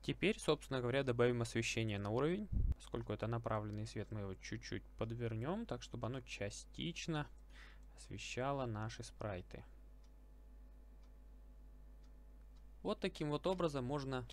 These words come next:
в целом без труда получать спрайты с самоосвещением. Потом будет, правда, много мороки с настройкой освещения, плюс сам процесс довольно-таки трудоемкий.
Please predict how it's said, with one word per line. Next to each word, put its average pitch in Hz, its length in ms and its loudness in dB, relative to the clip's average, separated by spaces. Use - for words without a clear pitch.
в - 40 -18
целом 131 380 0
без 123 260 0
труда 147 420 -2
получать 127 640 -2
спрайты 156 440 2
с - 60 -4
самоосвещением. 120 1040 -2
Потом 220 220 4
будет, 156 220 4
правда, 127 320 8
много 120 280 4
мороки 117 380 2
с - 100 -8
настройкой 117 440 0
освещения, 180 600 0
плюс 123 220 -2
сам 120 180 2
процесс 123 320 0
довольно-таки 120 480 0
трудоемкий. 120 800 0